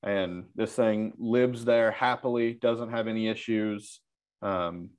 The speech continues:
you know, so they're rated to be in the elements. I, I wouldn't put it on a submarine, <laughs> you know, but,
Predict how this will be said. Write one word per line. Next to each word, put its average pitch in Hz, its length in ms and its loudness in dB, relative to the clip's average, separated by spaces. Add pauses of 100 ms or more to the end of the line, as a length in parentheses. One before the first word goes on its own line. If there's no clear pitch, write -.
(340)
you 107 60 -6
know, 98 120 -2
so 95 320 -4
they're 123 320 4
rated 143 380 4
to 131 60 -4
be 127 100 4
in 113 80 2
the 110 100 0
elements. 107 400 4
I, 123 160 2 (120)
I 127 40 0
wouldn't 143 260 4
put 156 120 4
it 139 60 0
on 123 120 2
a 107 40 -4
submarine, 110 640 -2 (100)
<laughs> - 680 -4
you 113 180 -2
know, 120 280 -2
but, 104 280 4